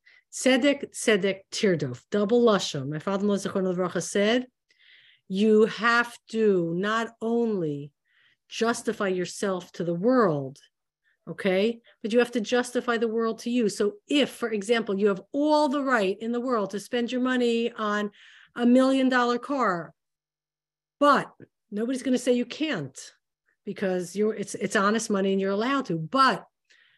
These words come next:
at the same time, one blinds themselves to the, the needs of people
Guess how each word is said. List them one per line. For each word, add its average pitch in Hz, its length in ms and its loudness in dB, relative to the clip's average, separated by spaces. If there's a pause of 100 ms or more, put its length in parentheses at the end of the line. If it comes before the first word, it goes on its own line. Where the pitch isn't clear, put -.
(260)
at 196 100 -4
the 196 100 -2
same 208 300 2
time, 220 480 -2
one 196 340 0 (580)
blinds 233 460 -2
themselves 185 440 -4
to 196 120 -6
the, 165 340 -4 (160)
the 170 180 -4
needs 202 640 4
of 170 200 -10
people 202 540 -2